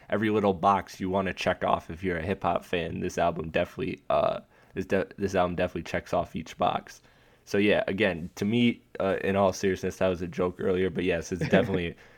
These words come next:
Speaker 1: it's definitely a classic, man. Um, it, it, it's phenomenal. It's one of the crown jewels of the, of the New York,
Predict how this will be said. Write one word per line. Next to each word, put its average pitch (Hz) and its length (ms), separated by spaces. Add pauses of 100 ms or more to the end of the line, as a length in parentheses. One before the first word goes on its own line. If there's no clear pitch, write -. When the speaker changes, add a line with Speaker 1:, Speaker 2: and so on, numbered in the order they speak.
(140)
Speaker 1:
it's 104 180
definitely 92 540
a 85 40
classic, 85 520
man. 80 380
Um, 82 480 (360)
it, 87 320
it, 82 320
it's 76 180
phenomenal. 98 680 (460)
It's 80 540 (220)
one 90 360
of 85 160
the 78 80
crown 98 540
jewels 98 580 (220)
of 90 500 (240)
the, 92 440 (420)
of 101 420
the 104 100
New 95 160
York, 92 480